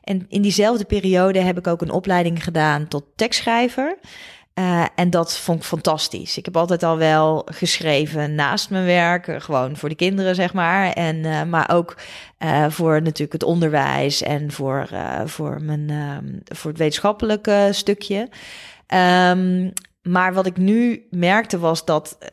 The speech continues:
gewoon het schrijven in combinatie met die marketingervaring die ik nu heb, dat het,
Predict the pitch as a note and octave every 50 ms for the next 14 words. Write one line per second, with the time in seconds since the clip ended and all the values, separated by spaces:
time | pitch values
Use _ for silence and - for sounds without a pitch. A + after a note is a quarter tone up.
0 | - - - - - E3 D#3+ D#3+ D#3+ - - - - D#3 D#3 D#3 D#3 - - -
1 | G3+ F#3+ F#3+ F#3+ F#3+ G3 F3+ - F3 D#3+ D#3+ D#3+ D#3+ - - - - - _ _
2 | _ _ - G#3 G3+ F#3+ - G3+ G3 G3 F3+ F3+ F#3+ A3+ - - G3 F3+ D#3+ -
3 | E3+ D#3+ E3 E3 F3 G#3 - - A#3+ A#3+ A3+ A3+ A3 G3+ A3 G#3 G3+ G3+ G3+ G3
4 | G3 F#3+ G3+ F#3+ F#3+ F#3 F#3 F3 F3 F3 E3+ F3+ - - - - - - - -
5 | - - _ _ - F3 E3+ E3+ - - - D#3 D#3+ - - -